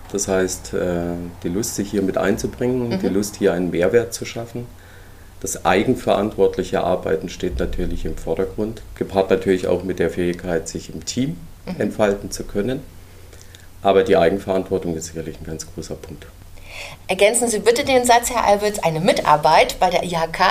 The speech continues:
Speaker 2: hat Zukunft, weil
Speaker 1: Die I H K auch die nächsten Jahre und Jahrzehnte ein wichtiger Partner und Fels in der Brandung ist für unsere mittelständischen Betriebe.
Speaker 2: Mhm.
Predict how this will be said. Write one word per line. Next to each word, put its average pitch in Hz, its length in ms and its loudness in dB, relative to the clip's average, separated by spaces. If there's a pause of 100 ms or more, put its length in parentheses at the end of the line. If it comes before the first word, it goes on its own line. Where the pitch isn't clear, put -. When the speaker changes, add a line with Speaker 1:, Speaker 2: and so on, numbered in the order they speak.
(140)
Speaker 2:
hat 196 180 4
Zukunft, 262 640 2 (160)
weil 147 420 4 (1040)
Speaker 1:
Die 101 120 0
I 101 40 6
H 98 120 6
K 101 240 4
auch 101 240 4 (280)
die 95 80 2
nächsten 101 380 2
Jahre 90 340 4
und 95 140 0
Jahrzehnte 90 640 0
ein 82 260 -2
wichtiger 101 360 0
Partner 82 480 -4
und 85 180 -4
Fels 90 300 -4
in 92 80 -2
der 85 80 -2
Brandung 82 420 -4
ist 85 180 -6
für 95 120 -6
unsere 87 220 -4
mittelständischen 85 720 -4
Betriebe. - 380 -8 (220)
Speaker 2:
Mhm. 156 240 -10